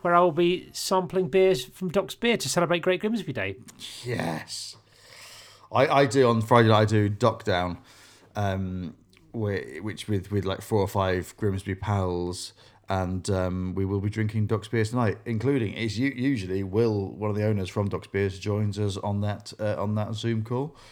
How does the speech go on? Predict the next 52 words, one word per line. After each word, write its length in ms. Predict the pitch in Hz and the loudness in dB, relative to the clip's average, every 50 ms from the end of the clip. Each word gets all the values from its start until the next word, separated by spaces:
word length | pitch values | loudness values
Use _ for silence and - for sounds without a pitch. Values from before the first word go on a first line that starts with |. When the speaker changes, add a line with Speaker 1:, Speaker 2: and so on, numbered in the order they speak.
| - - _ _ _ - | -20 -20 _ _ _ -4
Speaker 2:
Um, 520 | 107 107 104 104 101 104 101 104 92 - - | -4 -2 -2 -2 -4 -6 -8 -8 -10 -8 -6
he's 160 | 110 107 101 | -6 -4 -4
one 100 | 107 104 | -4 -4
of 40 | 101 | -4
the 40 | 101 104 | -6 -6
founding 460 | - - 107 107 107 101 104 101 101 | -6 -4 -4 -2 -2 -4 -4 -4 -4
members 320 | 104 104 107 113 117 107 | -4 -4 -4 -4 -4 -4
of 100 | 104 101 - | -6 -6 -6
Dock 160 | 104 80 87 | -8 -6 -4
Down. 200 | 107 113 113 110 - - - - - | -4 -4 -4 -6 -10 -16 -20 -20 -18
So, 300 | - - - 110 107 104 110 | -12 -4 -2 0 0 2 2
um, 260 | 110 110 107 107 107 113 | 2 2 0 -2 -4 -6
yeah, 240 | 117 123 120 110 101 - - _ _ _ - - _ _ - | -6 -4 -4 -4 -6 -8 -14 _ _ _ -20 -20 _ _ -10
I'll, 220 | - 110 113 110 104 - | -6 -4 -4 -4 -2 -2
I'll, 220 | 110 107 107 107 | -2 -2 0 0
I'll 180 | - 110 110 107 | 0 2 2 2
pass 300 | 110 - - 123 110 - | 2 0 0 0 2 2
on 120 | 120 113 | 2 4
my 120 | 113 113 113 | 6 4 4
best 560 | 101 120 117 107 101 - - - - - - _ - - | 4 4 4 4 4 2 -4 -8 -10 -12 -14 _ -10 -6
Speaker 1:
Ah, 120 | 165 139 | -6 -4
Speaker 2:
and 120 | 98 92 98 | -2 -2 -2
Speaker 1:
what 80 | - | 0
Speaker 2:
say 160 | - 113 110 | 2 2 2
that 100 | 101 98 | 2 2
you 200 | 90 104 104 101 | 2 0 0 2
wish 240 | 101 110 113 107 117 | 2 2 0 2 4
everyone 260 | 131 123 113 123 123 | 2 2 4 4 2
in 100 | 127 123 | 2 2
Grimsby 540 | 107 120 120 113 113 107 98 95 92 90 95 - - - - - | 2 2 2 2 2 0 0 0 0 0 -2 -6 -12 -20 -14 -4
a 120 | - 101 101 | 0 0 2
great 420 | 90 - 98 98 104 104 104 - - | 2 4 4 4 4 2 0 -4 -2
Grimsby 400 | - 92 90 95 98 - 104 98 | 0 0 0 0 -2 -2 -2 0
Day. 500 | 95 92 92 92 90 85 82 82 80 - - | 4 4 4 6 4 4 2 0 -2 -4 2
Speaker 1:
Who 120 | 127 196 247 | 4 4 4
invented 480 | 247 180 143 202 190 185 - 214 170 | 4 6 4 4 4 4 0 -2 2
Great 220 | - 190 190 180 - | 4 2 2 2 4
Grimsby 340 | 185 185 185 185 - 196 | 2 2 2 2 -2 -4
Day? 300 | 185 185 185 190 190 - - - _ _ _ _ _ _ _ - - _ _ _ _ - - - - _ - _ _ _ _ _ _ - - _ _ _ _ _ _ _ - | -2 0 0 -2 -2 -6 -14 -20 _ _ _ _ _ _ _ -20 -20 _ _ _ _ -16 -14 -14 -16 _ -20 _ _ _ _ _ _ -20 -20 _ _ _ _ _ _ _ -6
Where 100 | - 123 | -6 -4
does 60 | - | -4
it 40 | - | -2
come 140 | - - - | -2 2 4
Speaker 2:
Good 60 | 151 | 4
Speaker 1:
from? 60 | 135 | 6
How 80 | - 185 | 8 10
long 100 | 196 190 | 10 10
has 100 | 180 135 | 10 8
it 40 | 123 | 6
Speaker 2:
question. 40 | - | 4
Speaker 1:
been 120 | - 165 | 4 4
going? 420 | 151 175 175 180 190 196 202 180 | 4 4 6 6 4 4 0 -4